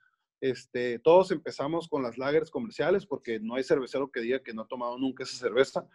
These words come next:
Este, de ahí empezamos a hacer cheve o empezamos a consumir cervezas que van por ese lado, por el lado maltoso. De ahí empezamos a desarrollar cierto gusto por los caramelos, entonces empezamos a escalar hacia las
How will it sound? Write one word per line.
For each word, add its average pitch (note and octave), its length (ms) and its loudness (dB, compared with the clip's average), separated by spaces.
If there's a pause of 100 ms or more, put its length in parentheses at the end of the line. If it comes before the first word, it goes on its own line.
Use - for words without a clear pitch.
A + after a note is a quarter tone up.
(640)
Este, G#2+ 720 4 (260)
de B2 200 10
ahí D3+ 360 8
empezamos C#3+ 440 2
a D#3+ 40 -10
hacer C3+ 220 2
cheve D#3 360 10
o D3 100 12
empezamos C#3+ 340 -2
a E3 40 -4
consumir B2+ 380 -2
cervezas C#3+ 360 2
que C3+ 120 2
van A#2+ 220 2
por D3+ 180 8
ese C#3+ 200 4
lado, C#3+ 380 6
por B2+ 120 -4
el A#2+ 40 -2
lado C3+ 220 0
maltoso. D#3+ 760 0 (560)
De B2+ 160 0
ahí A#2+ 160 0
empezamos D#3 540 -2
a D#3+ 80 2
desarrollar B2+ 800 0 (240)
cierto F3+ 840 4
gusto F3 480 0
por C#3 240 2
los B2+ 160 -4
caramelos, D3 720 0
entonces C#3+ 320 -10
empezamos - 360 -6
a C#3 140 4
escalar B2 400 -2
hacia D3 220 0
las - 180 -6